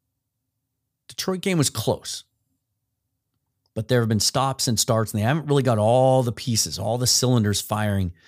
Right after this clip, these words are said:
together at the same time. I, I have very little doubt that that will happen at some point.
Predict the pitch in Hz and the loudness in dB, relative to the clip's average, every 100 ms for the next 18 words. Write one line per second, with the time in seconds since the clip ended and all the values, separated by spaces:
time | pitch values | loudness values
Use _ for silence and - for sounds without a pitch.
0 | _ _ - 104 113 101 87 95 - 95 | _ _ -2 0 2 0 -2 -4 -4 -2
1 | 90 87 87 95 107 _ _ _ _ _ | -2 -4 -6 -10 -18 _ _ _ _ _
2 | _ _ _ _ _ _ _ _ _ _ | _ _ _ _ _ _ _ _ _ _
3 | _ _ _ _ _ _ 110 107 95 - | _ _ _ _ _ _ -2 -2 -4 -2
4 | 107 110 98 101 147 180 180 170 135 123 | 0 2 0 0 0 2 2 4 4 2
5 | 98 104 95 - 120 95 107 120 101 98 | 2 0 -2 -8 -10 -6 0 0 2 -2
6 | 90 73 - - 107 - - | -2 -8 -10 -12 -12 -18 -20